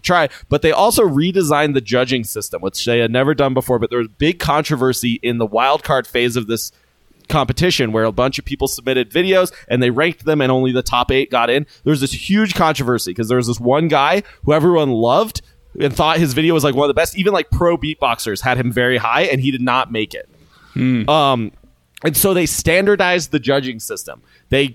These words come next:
Speaker 1: released this, like, system that they invented with, like, you, there's, like, fifteen elements, and each of them you rate the person a one or a zero, basically. It's, it was a binary system. They tried to keep it simple.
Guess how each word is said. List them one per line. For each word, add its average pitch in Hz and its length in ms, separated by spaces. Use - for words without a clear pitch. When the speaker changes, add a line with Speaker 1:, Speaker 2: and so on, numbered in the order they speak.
Speaker 1:
released 151 480
this, 160 160
like, 139 160
system 208 460
that 180 140
they 170 100
invented 147 320
with, 131 120
like, 120 180
you, 156 220
there's, 156 180
like, 131 140
fifteen 196 600
elements, 170 640
and 139 200
each 185 200
of 180 120
them 190 200
you 165 140
rate 143 320
the 156 80
person 156 380
a 135 80
one 139 280
or 151 120
a 147 40
zero, 117 380
basically. 92 380
It's, 110 100
it 143 160
was 127 120
a 127 40
binary 170 460
system. 123 320
They 98 100
tried 123 160
to 120 60
keep - 180
it 120 100
simple. 110 400